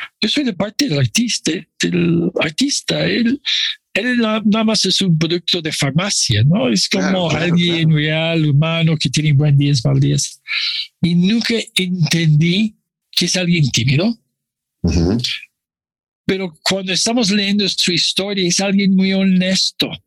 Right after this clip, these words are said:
Speaker 1: Y por eso sus problemas de palabras con entrevistas, que la
Speaker 2: Sí.
Speaker 1: gente está pescando algo en vez de disfrutando a alguien.
Speaker 2: Sí, es lo que genera polémica. Ahorita que,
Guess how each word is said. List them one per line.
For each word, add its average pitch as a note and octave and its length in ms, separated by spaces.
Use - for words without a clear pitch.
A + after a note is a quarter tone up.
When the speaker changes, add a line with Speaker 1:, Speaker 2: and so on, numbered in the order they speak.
Speaker 1:
Y D#3+ 140
por D#3+ 160
eso F#3 200
sus - 360
problemas E3+ 1120
de D#3 120
palabras E3 1300
con F3 600
entrevistas, F#3+ 1800
que E3+ 120
la D#3 100
Speaker 2:
Sí. - 80
Speaker 1:
gente G#2+ 180
está F#3+ 360
pescando F3 960
algo F3+ 680
en E3+ 140
vez F3 220
de F3+ 100
disfrutando D#3+ 1040
a E3 40
alguien. C3 320
Speaker 2:
Sí, - 160
es G2+ 80
lo A#2 120
que C3 80
genera G#2+ 280
polémica. G2 460
Ahorita F#2+ 300
que, A#2 60